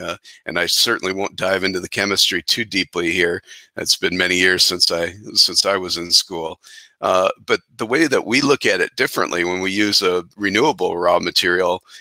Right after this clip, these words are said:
is ultimately the source for those carbons. And for us, uh, producing a bio-based plastic, those are greenhouse gases that, uh,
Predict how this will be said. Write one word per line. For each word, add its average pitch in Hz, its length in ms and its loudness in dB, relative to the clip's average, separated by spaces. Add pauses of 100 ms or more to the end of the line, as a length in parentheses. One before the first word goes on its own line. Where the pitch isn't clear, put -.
(120)
is 101 640 2 (120)
ultimately 101 840 0 (220)
the 92 100 -8
source 107 400 2
for - 180 -8
those 85 220 0
carbons. 78 680 0
And 92 300 -4
for 92 260 -2
us, 113 420 4 (360)
uh, 90 380 -2 (100)
producing 104 420 0
a 90 60 -4
bio-based 92 600 0
plastic, 98 440 0 (140)
those 98 240 0
are 90 180 -4
greenhouse 101 460 0
gases 92 540 2
that, 87 220 -2 (580)
uh, 85 340 -2